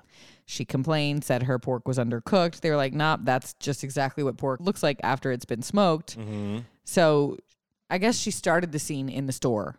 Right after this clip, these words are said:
Speaker 2: Yes.
Speaker 1: And then left and <laughs> called nine one one because she wasn't satisfied.
Speaker 2: Okay.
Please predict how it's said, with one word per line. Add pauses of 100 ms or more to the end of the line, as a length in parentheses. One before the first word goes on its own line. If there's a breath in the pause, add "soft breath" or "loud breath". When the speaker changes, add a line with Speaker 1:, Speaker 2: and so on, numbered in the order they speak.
Speaker 2:
Yes.
Speaker 1:
And
then
left
and
<laughs>
called
nine
one
one
because
she
wasn't
satisfied.
Speaker 2:
Okay.